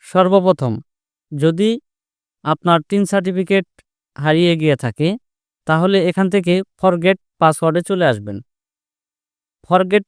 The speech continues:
পাসওয়ার্ডে আসার পর যদি আপনার ইউজার আইডি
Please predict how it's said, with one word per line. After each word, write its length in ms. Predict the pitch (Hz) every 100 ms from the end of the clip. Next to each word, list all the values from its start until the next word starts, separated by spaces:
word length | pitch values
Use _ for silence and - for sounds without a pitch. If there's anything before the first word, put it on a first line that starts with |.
| -
পাসওয়ার্ডে 460 | 180 185 185 180 180 -
আসার 220 | 147 151 127
পর 140 | 139 180 220 _ _ _ _ _ _ _ _ _ _ _ -
যদি 180 | 151 175 208
আপনার 180 | 196 208 -
ইউজার 280 | 170 170 185 190
আইডি 160 | 180